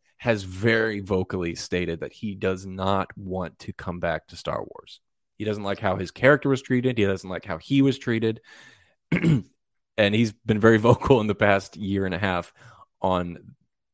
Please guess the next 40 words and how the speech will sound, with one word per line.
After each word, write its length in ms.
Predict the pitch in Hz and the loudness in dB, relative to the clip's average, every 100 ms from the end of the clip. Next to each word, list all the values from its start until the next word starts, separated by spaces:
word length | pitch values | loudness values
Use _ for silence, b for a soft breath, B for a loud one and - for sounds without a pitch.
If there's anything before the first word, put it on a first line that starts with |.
| _ - | _ -6
on 180 | 98 | -4
his 220 | 101 95 90 | 0 0 0
return 320 | 90 90 85 | -4 -2 -4
to 80 | 82 | -8
Star 320 | - 87 90 | -8 -6 -4
Wars. 320 | 87 - - _ b b b b - | -6 -12 -16 _ b b b b 2
Daisy 240 | 135 139 | 4 8
Ridley, 320 | 143 180 160 | 10 10 8
of 80 | 135 | 2
course, 240 | 143 139 | 0 0
has 140 | 139 120 | -2 -2
also 480 | - 135 135 131 120 | 0 2 2 0 -2
said 340 | - 123 120 | 2 2 2
that 160 | 110 - | -4 -6
she's 380 | - 120 110 | -6 -6 -6
not 300 | 107 101 101 - | -8 -6 -8 -8
eager 300 | 104 101 98 - | -12 -10 -12 -12
to 160 | 95 104 _ - | -14 -14 _ -14
return 480 | 98 - 104 92 | -14 -12 -14 -10
back 240 | 87 82 - | -8 -8 -10
to 80 | 82 | -16
this 200 | 78 - | -16 -12
world. 380 | 82 53 50 _ _ _ _ _ _ - | -12 -12 -14 _ _ _ _ _ _ -10
You 80 | 101 | -6
know, 100 | 98 | -4
she's, 280 | - 147 - | 0 0 0
she's 200 | - 170 | -8 -2
a 40 | |
little 160 | 165 147 | 0 2
bit 120 | 131 | 2
more 580 | 120 113 110 107 104 - | 2 2 2 2 -2 -6
P 160 | - 120 | -4 -2
R 160 | 101 95 | 0 -2
friendly 400 | - 110 107 110 | -4 -6 -6 -10
in 100 | 101 | -12
her 100 | 92 | -14
statements 440 | - 92 98 104 | -10 -10 -10 -10
about 240 | 117 117 | -4 -4
it, 100 | 123 | -4
but 160 | 104 95 | -6 -8